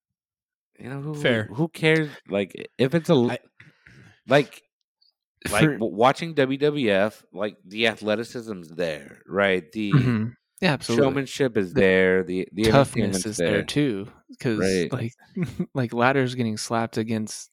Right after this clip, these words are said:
Speaker 3: their backs is, is real. It's just
Speaker 1: It,
Speaker 3: the
Speaker 1: it's
Speaker 3: end
Speaker 1: not like,
Speaker 3: result.
Speaker 1: it's not like I picked up Devo, but Devo was on cables, and the cables pulled him into the air. Like,
Speaker 3: Right, right, right.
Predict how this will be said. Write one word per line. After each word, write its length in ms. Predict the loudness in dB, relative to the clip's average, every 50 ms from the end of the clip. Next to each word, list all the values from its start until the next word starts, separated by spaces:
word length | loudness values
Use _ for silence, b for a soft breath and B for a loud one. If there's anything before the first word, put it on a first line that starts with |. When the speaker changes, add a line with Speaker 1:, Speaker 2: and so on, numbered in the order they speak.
| _ -18 -18 -18 _ _
Speaker 3:
their 140 | 0 0 0
backs 500 | 0 -2 -2 -2 -2 -2 -4 -4 -6 -6
is, 380 | -4 -4 -4 -6 -8 -12 -14 -18 _ _ _
is 300 | 4 4 6 6 4 0 0
real. 480 | 0 2 2 2 0 0 -2 -4 -6 B B B B B B B B B B B _ _
It's 200 | -2 -2 -2 -2
just 380 | -2 -2 -2 -2 -4 -8 -12 -14 _ _ _ _
Speaker 1:
It, 140 | 2 4 4
Speaker 3:
the 80 | 4 4
Speaker 1:
it's 80 | 4 6
Speaker 3:
end 40 | 6
Speaker 1:
not 80 | 6 6
like, 140 | 6 6 4
Speaker 3:
result. 200 | 2 -2 -4 -6 _ _
Speaker 1:
it's 120 | -4 -4
not 100 | -2 -2 -2
like 160 | -2 -2 -2 -2
I 100 | -2 -2
picked 380 | -2 -4 -6 -6 -6 -4 -2
up 220 | -2 -2 -2 -2 -4
Devo, 580 | -2 -2 -2 0 0 0 0 0 0 -2 -2 -4
but 160 | -6 -6 -4
Devo 300 | -2 -4 0 2 2 2
was 140 | 2 0 -2
on 180 | -4 -4 -6
cables, 720 | -8 -6 -2 -2 -2 -2 -2 -4 -6 -4 -4 -4 -6 -8
and 80 | -10 -14
the 60 | -16 -10
cables 320 | -8 -6 -6 -6 -8 -10
pulled 180 | _ -10 -10 -8
him 80 | -8 -10
into 160 | -10 -10 -6
the 160 | -4 -2 0
air. 540 | 0 0 0 -2 -2 -2 -4 -4 -6 -8 -8
Like, 220 | -8 -10 -6 -2 2
Speaker 3:
Right, 320 | 2 2 2 2 0 -2
right, 140 | -2 0 0
right. 260 | 0 -2 -4 -6 -10